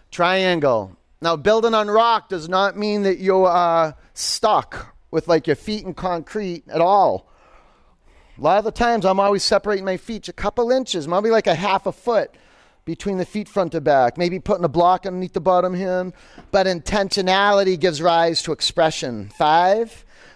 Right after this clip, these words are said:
Pull your belly to your spine. Four. Three. More energy through the hands. Look up. Two.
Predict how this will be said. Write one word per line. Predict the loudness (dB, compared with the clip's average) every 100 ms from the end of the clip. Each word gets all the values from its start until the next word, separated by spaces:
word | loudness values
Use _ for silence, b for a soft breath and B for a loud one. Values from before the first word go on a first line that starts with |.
| b
Pull | 0 2
your | 4
belly | 2 0 0
to |
your | -2
spine. | -2 0 0 0 -2
Four. | -2 2 4 6 4 0 b b b b b b b b b b b b b b -12
Three. | -2 0 2 0 -2 -6 B B B B _ -20 -20 B B B -6
More | -2 0
energy | -2 -6 -10
through | -10
the | -12
hands. | -10 -12 -14 -16 -8
Look | -4 -2
up. | -4 -6
Two. | -4 0 0 -2